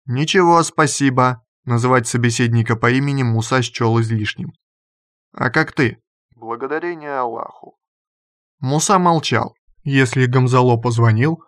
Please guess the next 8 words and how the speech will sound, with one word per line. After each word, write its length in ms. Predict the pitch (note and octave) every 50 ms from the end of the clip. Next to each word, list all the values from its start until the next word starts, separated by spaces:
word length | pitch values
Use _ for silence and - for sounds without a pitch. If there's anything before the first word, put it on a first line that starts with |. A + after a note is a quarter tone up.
| _ _ _
значит, 480 | - A#2 A2+ A#2+ C3+ D#3+ E3 - - -
ему 260 | F#3 F#3 F3 D#3+ D3
что-то 340 | - - - D3+ D3+ - E3+
нужно, 600 | D#3+ D3 B2 A#2+ A2+ A2 A2+ A2+ A#2 A2+ A2+ - _ _ _ _
так 200 | - - - -
пусть 260 | - G3 F#3 - -
выскажется 640 | E3+ E3+ E3 D#3 - - C#3+ C3+ C3+ C3+ - C#3 C3+
сам. 400 | - - - A2 - E2+ - _